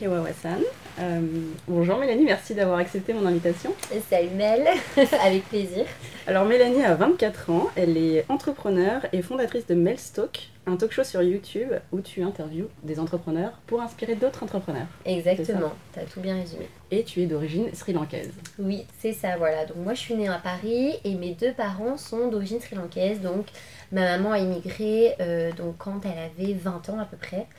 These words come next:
Speaker 2: Et en fait c'était plus qu'elle a suivi mon père, parce que mon père... Donc en fait il faut savoir que les par-, mes parents se sont mariés, c'est un mariage arrangé. Donc maintenant ils sont divorcés à l'heure actuelle.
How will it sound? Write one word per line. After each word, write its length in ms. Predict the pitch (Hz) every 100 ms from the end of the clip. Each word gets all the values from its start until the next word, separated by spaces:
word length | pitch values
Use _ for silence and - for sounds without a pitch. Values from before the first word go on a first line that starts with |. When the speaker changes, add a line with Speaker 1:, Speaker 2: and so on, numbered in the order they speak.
| -
Speaker 2:
Et 120 | 180
en 80 | 170
fait 100 | 214
c'était 280 | - 190 175
plus 280 | - 214 -
qu'elle 420 | 202 175 165 -
a 180 | 170 170
suivi 300 | 170 196 202
mon 100 | 185
père, 300 | 175 202 214
parce 140 | -
que 80 | 190
mon 100 | 170
père... 400 | 165 196 196 196
Donc 100 | 175
en 60 | 185
fait 80 | 202
il 80 |
faut 100 | -
savoir 240 | 175 180 185
que 60 |
les 260 | 156 - 165
par-, 240 | 175 170
mes 140 | 170 165
parents 240 | 170 196
se 100 | -
sont 80 | 185
mariés, 240 | 165 175 196
c'est 80 |
un 40 | 160
mariage 260 | 160 180
arrangé. 400 | 185 160 156 190 - - - - -
Donc 120 | 196
maintenant 260 | 196 185 214
ils 60 | 233
sont 120 | 214
divorcés 360 | 202 180 202
à 40 | 226
l'heure 120 | 175
actuelle. 460 | 156 - 165 269